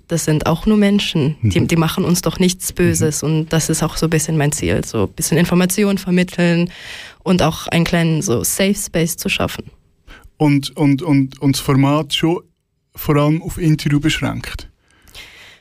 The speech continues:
Speaker 1: Ja, also wir, also im Moment schon.
Speaker 2: Mhm.
Speaker 1: Ähm, im Moment, ähm, will ich sehr, also die Menschen fokussieren.
Speaker 2: Mhm.
Speaker 1: Aber ich denke, da gibt's noch sehr viele Möglichkeiten, wie wir das alles
Speaker 2: Cool.
Speaker 1: ausbauen könnten. Und, ähm,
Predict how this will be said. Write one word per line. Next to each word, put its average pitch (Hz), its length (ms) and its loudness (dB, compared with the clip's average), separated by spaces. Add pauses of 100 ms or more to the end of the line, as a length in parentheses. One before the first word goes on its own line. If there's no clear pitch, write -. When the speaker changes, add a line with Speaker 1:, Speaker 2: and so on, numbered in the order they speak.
(280)
Speaker 1:
Ja, 196 340 2
also 202 220 0
wir, 208 280 0
also 196 180 0
im 196 120 2
Moment 196 400 2
schon. 208 480 0
Speaker 2:
Mhm. 147 260 -2
Speaker 1:
Ähm, 165 220 2
im 170 120 4
Moment, 175 460 2
ähm, 165 440 0
will 160 120 0
ich 156 140 -2
sehr, 151 360 0
also 170 180 0
die 165 100 2
Menschen 170 360 2
fokussieren. 214 640 0
Speaker 2:
Mhm. 233 100 -2 (580)
Speaker 1:
Aber 180 180 2
ich 175 80 0
denke, 180 200 2
da 165 220 2
gibt's 175 220 -4
noch 170 100 2
sehr 156 180 0
viele 156 640 0
Möglichkeiten, 180 800 0
wie 175 180 2
wir 165 200 2
das 160 280 -2
alles 165 400 0
Speaker 2:
Cool. 185 80 2
Speaker 1:
ausbauen 185 480 2
könnten. 180 520 0 (580)
Und, 175 460 2
ähm, 160 560 2